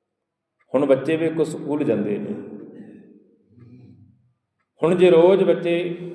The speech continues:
ਟੀਚਰਾਂ ਦੇ ਕੋਲੇ ਬਹਿ ਕੇ, ਸਾਰਾ ਦਿਨ ਬਹਿ ਕੇ ਮੁੜੇ ਆਉਣ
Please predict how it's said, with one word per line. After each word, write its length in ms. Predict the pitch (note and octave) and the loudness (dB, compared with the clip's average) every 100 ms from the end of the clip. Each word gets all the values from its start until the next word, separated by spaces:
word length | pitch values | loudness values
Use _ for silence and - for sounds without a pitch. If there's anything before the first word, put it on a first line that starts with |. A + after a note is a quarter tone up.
| - - - - F3+ F3 _ _ _ _ _ _ _ _ _ _ _ _ _ _ | -18 -20 -20 -20 -20 -20 _ _ _ _ _ _ _ _ _ _ _ _ _ _
ਟੀਚਰਾਂ 420 | D3+ D3+ E3 F3+ F3+ | -8 -4 0 0 0
ਦੇ 200 | F3+ F3 | -2 -2
ਕੋਲੇ 220 | E3 D#3 | -2 0
ਬਹਿ 160 | D#3 | 0
ਕੇ, 440 | D#3 D#3 D3 D#3 - - - - - - - _ _ _ _ _ _ _ _ _ _ _ _ _ _ _ _ _ _ _ _ | -2 -4 -6 -8 -12 -16 -20 -20 -20 -20 -20 _ _ _ _ _ _ _ _ _ _ _ _ _ _ _ _ _ _ _ _
ਸਾਰਾ 340 | - C3 C#3+ D#3+ | -6 2 4 4
ਦਿਨ 220 | F3 D#3 | 2 0
ਬਹਿ 160 | D#3+ | 0
ਕੇ 140 | E3+ F3 | 0 -2
ਮੁੜੇ 260 | B2 A#2+ | -2 -2
ਆਉਣ 220 | A#2+ B2+ | -2 -4